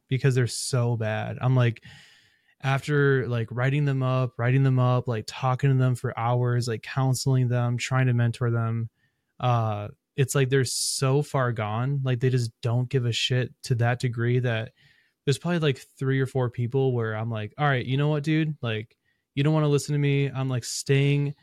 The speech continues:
four hours after my shift talking to you for, like, days, um, or, like, months. Uh, but still, like, you continue to be late every day. You continue to, like, not do your job. You're sleeping on post." Like,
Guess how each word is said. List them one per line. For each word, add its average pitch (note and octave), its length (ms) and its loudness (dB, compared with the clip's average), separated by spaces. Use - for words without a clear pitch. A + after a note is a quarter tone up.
four C#3+ 340 2
hours C3+ 380 2
after B2 360 -6
my C3 160 0
shift A#2+ 440 -2
talking A#2+ 340 0
to A#2 60 2
you A2+ 240 2
for, B2 180 -2
like, A2 320 -2
days, A2+ 560 0
um, A2 600 0
or, B2 200 2
like, A2 240 -2
months. A2+ 720 -2
Uh, A2+ 360 0
but A#2+ 260 -6
still, A#2 680 0
like, A2+ 180 -6
you A2+ 80 -10
continue A#2+ 400 -4
to A2+ 80 0
be A2+ 140 2
late A2 200 4
every G#2+ 180 -2
day. G#2+ 320 -6
You G#2 100 -8
continue A#2 380 -2
to, A2+ 100 0
like, A2 200 0
not A2 260 -2
do A#2 100 -4
your A2+ 120 0
job. G#2+ 320 0
You're A2 100 -2
sleeping A#2 480 -2
on G#2+ 140 -2
post." G#2+ 560 -4
Like, A2 500 -4